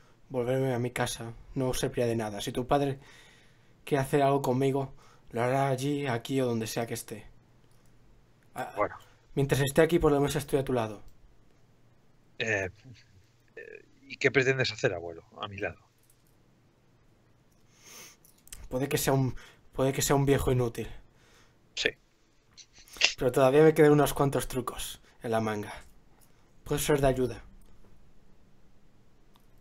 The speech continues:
Speaker 2: <sighs>
Speaker 1: Me temo que esto no es negociable.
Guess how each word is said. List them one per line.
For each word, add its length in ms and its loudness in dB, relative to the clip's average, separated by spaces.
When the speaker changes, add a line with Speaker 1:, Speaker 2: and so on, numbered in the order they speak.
Speaker 2:
<sighs> 3750 2
Speaker 1:
Me 160 -6
temo 260 4
que 80 4
esto 200 4
no 100 6
es 80 2
negociable. 680 -2